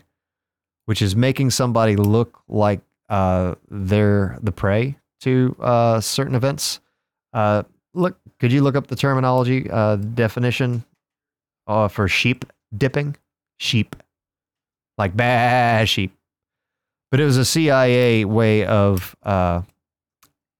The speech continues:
cultivating somebody's, uh, personal life to appear to be something it was not.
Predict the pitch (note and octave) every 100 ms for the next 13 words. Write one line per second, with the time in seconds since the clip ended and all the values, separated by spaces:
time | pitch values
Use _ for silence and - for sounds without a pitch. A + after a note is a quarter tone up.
0 | _ - C#3 C3+ B2 A#2 G#2+ G#2 - A2+
1 | G#2+ G#2 G2+ G2 F#2 - - _ _ _
2 | _ _ _ _ G2+ F#2 E2+ D#2+ G#2 _
3 | _ _ _ _ - C3+ B2 A2+ G2+ F#2
4 | G2 B2+ - - _ _ _ _ _ _
5 | _ _ B2 G#2 - A#2+ A#2 G2+ G2 -
6 | F#2+ F#2 E2+ - F2 F2 D#2+ D2